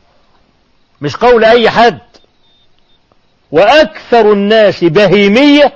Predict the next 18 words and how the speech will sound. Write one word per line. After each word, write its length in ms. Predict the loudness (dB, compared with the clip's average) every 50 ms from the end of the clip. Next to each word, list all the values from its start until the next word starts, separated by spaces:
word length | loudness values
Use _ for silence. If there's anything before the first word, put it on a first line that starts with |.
| -2 0
هم 260 | 2 2 2 2 0
الجماعة 420 | 0 0 2 2 2 2 2 2 2
دول، 320 | 2 2 2 2 0 -2 -6 _ _ _ _ _ _ _ _ _ _ _ _ _ _ _ _ _ _ _ _ -2
هم 180 | -2 0 0
الجماعة 320 | 0 0 0 0 0 0 0
دول. 240 | -2 -2 -4 -6 -10 _ _ _ _ _ _ _ _ _ _ _ _ _ _ _
ده 120 | -8 -6 -4
حتى 340 | -2 -2 -2 -2 -2 -2 0
يا 160 | 0 0 0
أخي 120 | 0 -2
بيظلموا 500 | -2 0 0 -2 -2 -2 -2 -2 -2 -2
البهايم، 480 | -2 -2 -2 0 2 2 0 0 -2 -6 -12 _ _ _ _ _ _ _ _ _ _ _ _ _ -6
لما 300 | -4 -4 -4 -2 -2 -2
فلان 320 | -2 0 0 0 0 0
يبقى 440 | 0 0 0 0 0 0 0 0 0 -2
عنده 340 | -2 -4 -4 -6 -6 -6
شهوة 380 | -4 -2 0 0 2 2 0 0
كده 260 | 0 -2 -4 -6 -6